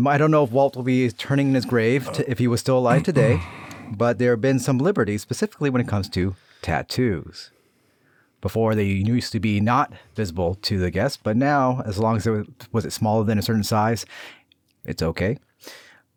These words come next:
Speaker 1: That being said, there's a couple places that you cannot have tattoos.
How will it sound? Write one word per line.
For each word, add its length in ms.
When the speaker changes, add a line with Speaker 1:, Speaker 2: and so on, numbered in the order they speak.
Speaker 1:
That 240
being 220
said, 420
there's 200
a 20
couple 220
places 280
that 180
you 60
cannot 420
have 240
tattoos. 600